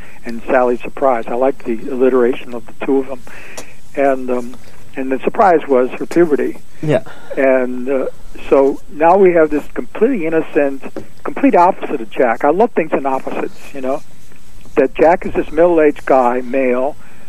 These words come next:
Speaker 1: responsible with a family, to whatever. And here we have this, like, you know, twelve-year-old girl, female. What is that gonna bring out of me, you know? Unbelievable. I mean, there's a whole world of, of un-, or, or less maleness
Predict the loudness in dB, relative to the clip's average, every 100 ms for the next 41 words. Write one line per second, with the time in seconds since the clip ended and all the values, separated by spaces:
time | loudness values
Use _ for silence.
0 | -6 -6 -6 -4 2 2 2 2 2 2
1 | 0 0 2 2 2 0 2 2 2 2
2 | -2 -4 -8 -6 -2 0 2 6 6 4
3 | 0 0 0 0 -8 -6 -4 -4 0 2
4 | 4 4 2 2 2 2 4 0 0 -4
5 | -4 -4 -6 -6 -6 -6 -8 -8 -6 -6
6 | 0 2 2 2 0 0 -4 -2 -2 -2
7 | -4 -4 -6 -6 -6 -4 -4 -6 -6 -6
8 | -6 -6 -8 -4 2 2 4 4 6 4
9 | 0 -4 -4 -2 -2 -2 -2 2 4 6
10 | 6 8 6 4 2 2 2 2 -4 -6
11 | -6 -6 -6 -4 0 0 0 0 0 0
12 | -4 -8 -6 0 0 0 2 2 2 0
13 | 0 0 0 -4 -4 -6